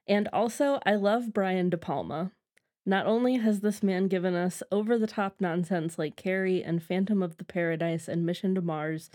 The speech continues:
he's given us some solid films like Blowout,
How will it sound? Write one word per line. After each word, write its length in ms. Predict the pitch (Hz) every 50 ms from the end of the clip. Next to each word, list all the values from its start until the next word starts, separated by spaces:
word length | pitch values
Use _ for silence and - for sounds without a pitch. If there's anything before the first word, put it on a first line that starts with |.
| - _ _ _ -
he's 120 | - 175 175
given 280 | 165 226 220 254 247
us 120 | 233 220 -
some 200 | - 208 185 175
solid 440 | - - 208 202 214 220 220 202 202
films 380 | - 175 170 165 160 170 165
like 260 | 160 151 147 - _
Blowout, 540 | - 165 180 196 214 214 208 202 202 - -